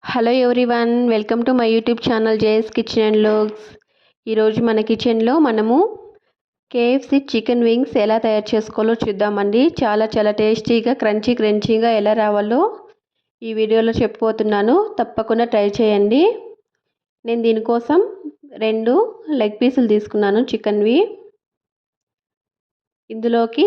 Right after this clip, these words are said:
టేస్ట్కి సరిపడా సాల్ట్, అలాగే టేస్ట్కి సరిపడా కారపొడి. కారపొడి కొద్దిగా ఎక్కువగా తీసుకోండి, స్పైసీగా చాలా బాగుంటాయి తినడానికి.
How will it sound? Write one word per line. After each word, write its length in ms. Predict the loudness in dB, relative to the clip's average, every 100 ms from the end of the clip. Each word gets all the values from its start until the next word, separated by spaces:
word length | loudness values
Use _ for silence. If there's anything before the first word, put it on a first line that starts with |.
| 2
టేస్ట్కి 340 | 2 0 -2 -2
సరిపడా 300 | -2 0 0 0
సాల్ట్, 420 | 0 0 0 2 0 0 -6 -20 _ _ _ _ _ _ -10 -4
అలాగే 400 | -2 -2 0 0 -2 -14 -20 _ _ _ _
టేస్ట్కి 380 | -10 -8 -6 -2
సరిపడా 380 | -2 -2 -2 0 -2 -4 -12 -6
కారపొడి. 640 | -2 -2 -2 -2 -2 0 0 -2 -12 -20 _ _ _ _ _ _ _ _ _ _ _ -8
కారపొడి 400 | -6 -4 -2 -2 -2
కొద్దిగా 260 | 0 0 0
ఎక్కువగా 260 | -2 -2 -2 -4
తీసుకోండి, 520 | -8 -8 -6 -2 0 0 -2 -12 -20
స్పైసీగా 600 | _ -6 -6 -4 -4 -2 -2 0
చాలా 260 | 0 2 0
బాగుంటాయి 420 | 0 0 -2 -2 -2
తినడానికి. 600 | 0 0 0 0 0